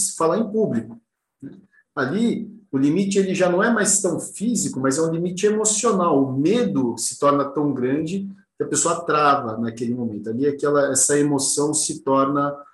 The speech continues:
um limite, né? Nós temos também um outro conjunto de limites aqui que a gente pode colocar como as nossas crenças.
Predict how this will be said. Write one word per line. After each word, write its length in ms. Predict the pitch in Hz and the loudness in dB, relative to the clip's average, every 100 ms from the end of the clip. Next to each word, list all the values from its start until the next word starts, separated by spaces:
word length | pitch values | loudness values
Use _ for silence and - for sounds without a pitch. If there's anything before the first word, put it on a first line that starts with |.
| _ - | _ -4
um 540 | 139 147 156 160 156 - | 0 2 0 -2 -8 -4
limite, 640 | 220 202 - - - - - | 0 2 0 -4 -14 -18 -14
né? 180 | - - - _ _ _ _ - | -14 -14 -18 _ _ _ _ -2
Nós 220 | 226 - | 0 2
temos 600 | 269 302 277 220 170 - | 2 4 4 4 2 0
também 400 | - 156 180 202 | 0 2 2 2
um 120 | 156 156 | 4 4
outro 360 | 185 196 - - _ _ - | 2 -4 -8 -16 _ _ -4
conjunto 800 | 285 233 139 101 123 247 - 143 | 0 0 0 -2 0 0 0 -4
de 140 | 127 | -2
limites 640 | 120 113 127 170 170 113 | -2 0 0 -2 -4 -8
aqui 340 | 107 101 180 175 | -10 -10 -10 -8
que 100 | 127 | -4
a 40 | |
gente 200 | 127 135 | -2 -2
pode 240 | - 143 135 | 0 -2 0
colocar 400 | 143 131 147 147 | -2 -2 -2 -4
como 180 | 160 170 | -4 -4
as 120 | 160 | -2
nossas 640 | 185 185 233 233 - - - | 0 0 0 0 -4 -8 -2
crenças. 840 | 160 156 151 - - - - | 2 2 2 -2 -4 -8 -12